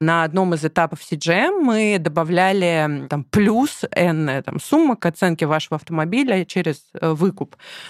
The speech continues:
Ну, тоже не скажу, что это как-то вообще стриггерило кого-то там. Может, сумма была маленькая, <laughs> может, еще что. Ну, так щас сложно сказать.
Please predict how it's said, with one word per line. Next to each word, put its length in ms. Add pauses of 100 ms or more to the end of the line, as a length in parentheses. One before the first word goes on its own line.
Ну, 260
тоже 340
не 100
скажу, 320
что 160
это 180
как-то 380
вообще 400
стриггерило 680
кого-то 460
там. 180
Может, 300
сумма 360
была 280
маленькая, 580
<laughs> 20
может, 420
еще 260
что. 280
Ну, 560
так 240
щас 220
сложно 400
сказать. 400